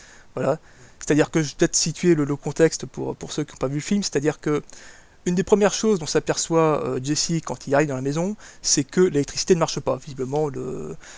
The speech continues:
l'interrupteur déco-, l'interrupteur déconne dans la, dans, dans le salon.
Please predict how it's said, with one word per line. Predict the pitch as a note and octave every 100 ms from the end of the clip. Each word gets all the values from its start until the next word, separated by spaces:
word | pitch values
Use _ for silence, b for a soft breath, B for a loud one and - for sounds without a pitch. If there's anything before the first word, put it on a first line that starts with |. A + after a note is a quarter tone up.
| B -
l'interrupteur | C#3 C3+ C3 E3
déco-, | C#3 B2+ D3
l'interrupteur | C#3 C#3 C#3+ D3 F3+ D3+
déconne | D3+ - D#3+ D3+
dans | C3
la, | B2+ C3 C3 - D3 C3 B2 - - - - - - - -
dans, | C#3+ C#3+ C3+ C3
dans | C3+
le |
salon. | - C3+ D3+